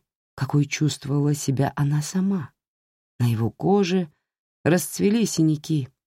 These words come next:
один глаз заплыл. Он развел руки в стороны, принимая позу мученической покорности, но не отводя взгляда от Ниф.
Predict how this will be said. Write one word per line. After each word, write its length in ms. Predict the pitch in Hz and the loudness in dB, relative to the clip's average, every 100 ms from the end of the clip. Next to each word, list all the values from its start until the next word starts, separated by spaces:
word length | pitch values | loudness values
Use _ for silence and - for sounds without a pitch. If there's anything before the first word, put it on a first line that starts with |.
| _ - | _ -2
один 340 | 123 123 120 | 0 2 2
глаз 280 | 110 131 135 | 2 0 -2
заплыл. 520 | 101 101 - - - - _ _ _ _ _ _ _ _ _ _ - | -4 -8 -8 -10 -10 -16 _ _ _ _ _ _ _ _ _ _ 2
Он 240 | 180 180 | 4 6
развел 680 | 170 180 170 175 175 143 127 | 6 4 4 4 4 4 2
руки 280 | 139 127 113 | 0 0 -4
в 80 | |
стороны, 580 | - - 175 139 113 104 _ _ _ _ _ _ _ _ _ _ _ _ _ | -4 0 0 0 -2 -6 _ _ _ _ _ _ _ _ _ _ _ _ _
принимая 480 | 156 190 226 254 214 | 2 4 6 4 2
позу 440 | 151 196 208 175 170 | 2 2 4 4 4
мученической 920 | 170 190 175 156 147 147 127 - 131 | 4 2 2 2 2 -2 -6 -4 -4
покорности, 880 | 131 127 - 123 - - - - - _ _ _ - | -2 -6 -4 -4 -4 -10 -10 -14 -16 _ _ _ -2
но 340 | 156 175 175 - | 2 4 2 4
не 180 | 180 170 | 4 2
отводя 580 | 151 156 175 170 185 | 2 2 2 4 2
взгляда 600 | 117 117 123 127 107 - - | 0 -2 -2 -2 -2 -6 -12
от 180 | - - | -8 -4
Ниф. 300 | 135 - | -4 -6